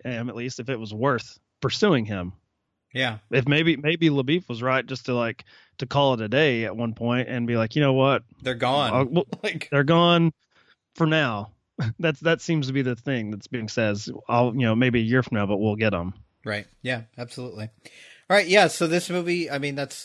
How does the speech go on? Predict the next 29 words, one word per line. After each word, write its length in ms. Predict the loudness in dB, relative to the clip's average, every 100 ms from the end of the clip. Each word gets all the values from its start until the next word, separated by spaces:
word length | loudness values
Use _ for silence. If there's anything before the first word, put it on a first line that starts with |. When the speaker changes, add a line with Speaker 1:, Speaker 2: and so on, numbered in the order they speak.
| -10
Speaker 2:
kind 180 | -6 -4
of 80 | -4
where 100 | -6
we're 80 | -6
gonna 140 | -6
end 220 | -6 -4 -4
our 120 | -2
review. 540 | -6 -4 -4 -2 -4
And 160 | -6 -6
I 100 | -6
think 460 | -6 -8 -10 -18 _ _ _ _ _ -8
this 160 | -6
is 100 | -6 -8
a 60 |
fantastic 840 | -6 -2 -2 -2 -2 -4 -4 -14 -14
film. 260 | -16 -12
Like, 220 | -12 -10 -10
it's, 220 | -10 -12
it's 220 | -12 -6
one 120 | -6 -4
of 60 |
those 240 | -4 -6 -6
that 100 | -6
I 100 | -6
think, 420 | -6 -8 -8 -14 _ _ _ -20 _ _
although 260 | 2 6 4
it 100 | 4
got 240 | 2 2
a 100 | 0